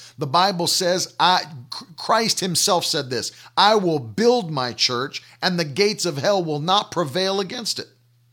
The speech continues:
And I prophesied back last year in the fall that in twenty twenty,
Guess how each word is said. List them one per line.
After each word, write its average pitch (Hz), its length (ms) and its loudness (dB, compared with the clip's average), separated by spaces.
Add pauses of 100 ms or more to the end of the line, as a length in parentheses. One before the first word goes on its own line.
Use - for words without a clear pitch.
(500)
And 135 100 -4
I 185 120 4
prophesied 196 760 0
back 175 280 2
last 170 400 0
year 196 100 -4
in 190 80 -2
the 147 60 -4
fall 190 500 -6 (220)
that 165 160 2
in 170 160 -2
twenty 220 340 -2
twenty, 208 460 -6